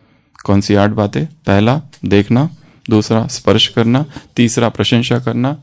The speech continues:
चौथा, खा-, साथ साथ खेलना, केली कहते हैं उसको ब्रह्मचर्य इस भाषा में, वेदों की भाषा में। पा-, पांचवा, संकल्प करना, अ, गुह्य भाष्य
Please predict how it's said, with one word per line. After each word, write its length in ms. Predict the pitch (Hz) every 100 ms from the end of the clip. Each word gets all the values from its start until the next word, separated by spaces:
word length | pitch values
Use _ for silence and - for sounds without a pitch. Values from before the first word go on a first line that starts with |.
| -
चौथा, 560 | - 107 - 135 170 - _ _ _ _ _ _ - - - - _
खा-, 220 | - 127 123
साथ 180 | 131
साथ 220 | 123 - 131
खेलना, 360 | - - 123
केली 380 | 127 123 120 127
कहते 280 | 117 92 -
हैं 80 | 82
उसको 260 | 90 85
ब्रह्मचर्य 560 | 95 95 92 - - -
इस 200 | - 95
भाषा 300 | 92 92 110
में, 120 | 95
वेदों 300 | 90 101 95
की 140 | 95 95
भाषा 320 | 90 - 90
में। 220 | - - - _ -
पा-, 300 | 101 113 104
पांचवा, 500 | 107 101 113 139 170 - _ _ _ - _ _ -
संकल्प 440 | 120 120 131 135
करना, 460 | - 123 131 165 - -
अ, 180 | 107 107 92
गुह्य 300 | 127 135 139
भाष्य 460 | 123 120 120 -